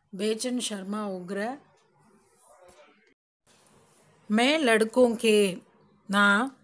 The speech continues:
சிறு பையன்களுடைய, லடக்பன்கா கிலோனா ஹூ, சைல்டுஹுட்டுக்கான, அந்த இளமை பருவத்துக்கான டாயா இருந்திருக்கேன், மிட்டாயி ஹூ,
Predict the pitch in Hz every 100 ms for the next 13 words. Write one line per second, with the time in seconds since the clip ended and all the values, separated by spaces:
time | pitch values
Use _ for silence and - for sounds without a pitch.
0 | _ - - 269 320 320 - 220 233 240
1 | 226 220 190 185 185 190 185 - _ _
2 | _ _ _ _ _ _ _ _ _ _
3 | _ _ _ - 220 247 339 - 320 294
4 | 320 320 240 202 202 196 185 185 190 180
5 | - - 254 277 320 320 262 220 214 202
6 | 180 190 190 185 196 220 254 269 233 208
7 | 208 202 202 185 170 180 185 175 214 _
8 | _ _ _ _ - _ _ _ 226 226
9 | 269 294 277 247 226 233 220 233 254 277
10 | _ _ _ _ _ _ _ _ _ -
11 | 220 226 294 285 285 254